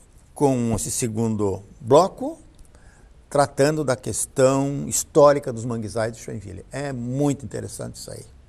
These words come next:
Vocês vão ficar assim, bem informados, bem documentados. Tudo que é falado no programa aqui é documentado.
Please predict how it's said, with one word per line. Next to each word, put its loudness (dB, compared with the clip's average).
Vocês -4
vão -2
ficar -4
assim, -6
bem -4
informados, -6
bem -2
documentados. -8
Tudo -2
que -6
é -4
falado -4
no -8
programa -8
aqui -10
é -4
documentado. -10